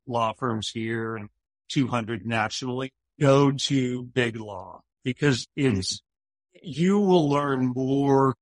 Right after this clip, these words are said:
in, in, you will learn more in two years, three years in a big law firm than you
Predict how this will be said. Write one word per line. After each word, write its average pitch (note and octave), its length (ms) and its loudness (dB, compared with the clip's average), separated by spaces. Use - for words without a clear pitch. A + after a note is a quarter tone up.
in, D#3+ 120 2
in, D#3+ 400 -4
you D#3 160 6
will G#3+ 160 6
learn E3 220 2
more C#3+ 340 0
in B2 140 -2
two D#3+ 260 -2
years, C3 420 0
three B2+ 300 0
years A#2 580 -2
in C3 160 4
a A#2+ 60 0
big B2+ 180 0
law A2+ 300 2
firm A#2 400 -6
than B2+ 160 -8
you C3 300 -16